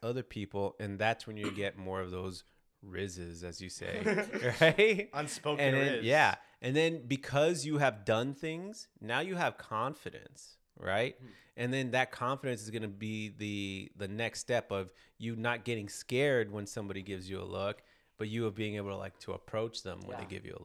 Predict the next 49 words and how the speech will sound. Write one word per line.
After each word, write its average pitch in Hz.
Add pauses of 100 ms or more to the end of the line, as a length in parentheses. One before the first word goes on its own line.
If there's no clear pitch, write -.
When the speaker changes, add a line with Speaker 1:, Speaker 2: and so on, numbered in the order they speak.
Speaker 1:
look. 117
Speaker 2:
Yeah, 113
that, 117
I 117
mean, 113
I, 131
I 117
should've. 104
Like, 104
I, 113
I 113
regret 101
not 92
doing 87
Speaker 1:
Yeah. 90
Speaker 2:
that. - (280)
Speaker 3:
That, 170
Speaker 1:
But 220
Speaker 3:
that -
Speaker 1:
it's 113
Speaker 3:
was 196
me 220
this 151
Speaker 2:
I 180
Speaker 3:
summer. 127 (380)
This 151
summer, 165
like, 147
I, 135 (580)
I 170
never 262
really 165
worked 139
on 185
myself 175
in 151
high 151
school. 175
Like, 151 (280)
I -
would 170
always 175
just 143
show 147
up 147 (160)
literally 139
in 131
pajama 127
pants 117